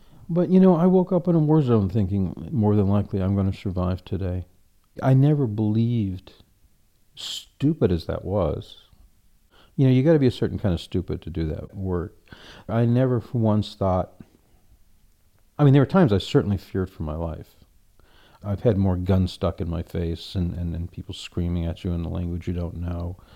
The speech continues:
I, you know, I always, I don't smoke, but I always carried around cigarettes. You know, when a gunman would come, I'd always kinda, like,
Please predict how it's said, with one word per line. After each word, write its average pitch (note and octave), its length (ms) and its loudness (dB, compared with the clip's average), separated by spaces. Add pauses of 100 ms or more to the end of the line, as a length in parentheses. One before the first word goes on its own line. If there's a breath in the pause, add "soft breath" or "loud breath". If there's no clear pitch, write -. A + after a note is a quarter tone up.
(520 soft breath)
I, E3 100 4
you C#3 100 8
know, A#2+ 100 6
I B2 160 2
always, B2 260 4
I A2+ 120 -2
don't A2+ 140 2
smoke, A2 380 0
but F#2 120 -2
I F#2 60 0
always G2 180 0
carried F#2+ 280 0
around E2 240 -2
cigarettes. F#2+ 760 -2 (1120 soft breath)
You - 80 0
know, F#2+ 140 2
when G2 120 4
a F#2+ 60 2
gunman F#2+ 420 2
would F2 140 -2
come, F2 240 -2
I'd E2 120 0
always E2+ 300 -2
kinda, F2+ 240 -4
like, F2 180 -2